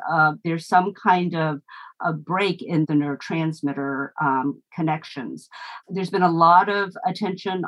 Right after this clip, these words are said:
on serotonin. There's also been a lot of attention on acetylcholine. Um, these are a couple of the, the neurotransmitters that there's been a lot of focus on, and, and there have been some differences in. Um, in terms of biomarkers, something that you could test for,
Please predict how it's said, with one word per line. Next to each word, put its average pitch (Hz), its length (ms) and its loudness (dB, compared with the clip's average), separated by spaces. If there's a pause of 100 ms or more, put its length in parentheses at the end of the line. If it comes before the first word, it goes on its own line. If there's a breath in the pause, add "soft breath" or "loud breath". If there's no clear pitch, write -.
on 160 220 2
serotonin. 190 800 -2
There's 160 220 -2
also 180 320 0
been 165 380 -2
a 147 60 2
lot 156 260 2
of 165 60 -8
attention 165 520 -2
on 139 300 2 (100)
acetylcholine. 185 840 -2 (320 loud breath)
Um, 165 240 4
these 180 180 -4
are 180 60 -2
a 175 40 -8
couple 190 240 0
of 165 100 -4
the, 156 280 -4
the 165 60 -2
neurotransmitters 151 800 -4
that 143 200 -6 (140)
there's 151 220 -6
been 160 120 -2
a 151 80 0
lot 147 200 2
of 165 100 -6
focus 160 340 -6
on, 147 200 2
and, 143 200 -2
and 147 160 0
there 147 180 -2
have 151 120 -8
been 147 160 -4
some 147 180 -2
differences 160 540 -6
in. 135 220 -6 (400 loud breath)
Um, 180 180 6
in 214 140 6
terms 247 260 4
of 190 100 2
biomarkers, 196 600 6
something 196 320 -4
that 160 160 -2
you 175 140 -4
could 139 180 -4
test - 460 -4
for, 247 320 2